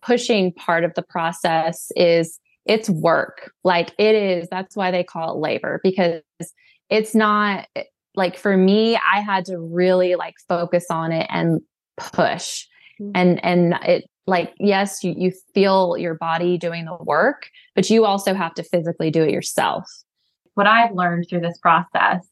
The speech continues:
Speaker 1: is just feeling through the contractions, allowing your body to just, you know, kind of move through it. And, you know, the pain is there, but, um, it's very manageable,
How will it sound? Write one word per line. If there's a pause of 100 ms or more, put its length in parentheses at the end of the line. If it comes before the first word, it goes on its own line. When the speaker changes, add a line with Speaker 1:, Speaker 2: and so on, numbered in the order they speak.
Speaker 1:
is
just
feeling
through
the
contractions,
allowing
your
body
to
just, (480)
you
know,
kind
of
move (160)
through
it. (160)
And, (380)
you
know,
the
pain
is
there,
but, (240)
um,
it's
very
manageable,